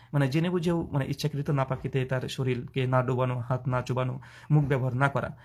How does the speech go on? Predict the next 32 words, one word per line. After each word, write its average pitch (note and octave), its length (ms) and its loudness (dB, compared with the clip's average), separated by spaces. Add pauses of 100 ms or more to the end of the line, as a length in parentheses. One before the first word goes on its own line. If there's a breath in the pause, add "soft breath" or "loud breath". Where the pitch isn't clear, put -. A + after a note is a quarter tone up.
(240 loud breath)
তো, C#3+ 280 6
এ, - 20 4 (440)
ইমাম G3 180 2
শাফি F#3+ 400 0
রাহিমাহুল্লাহ C#3+ 440 2
তার B2 260 -2
মত C#3 240 -2
অনুযায়ী D3+ 280 0 (340 loud breath)
যে C3+ 160 2
কামাচরিত D3+ 500 0
করার D3 180 2
সময়তে C#3 440 -2 (200)
বা B2+ 280 -2
কাম C3+ 340 -2 (160)
যখন C3 280 -2
আপনার B2+ 260 -2
অতি C3+ 340 -4
উদ্বিগ্ন D#3+ 360 4
হয়ে B2+ 160 0
যায়, E3+ 160 0 (320 loud breath)
স্বামী D3 160 2
স্ত্রী D3 180 2
একে C#3 280 0
অপরকে D#3 400 -2
খুশি G3 280 -2
করার C3+ 220 2
জন্য C3+ 340 -2 (340 loud breath)
যদি C#3 320 0
স্ত্রী F#3 360 0 (120)
তার C#3 100 0
স্বামী C3+ 240 -2
যদি, C3 340 -4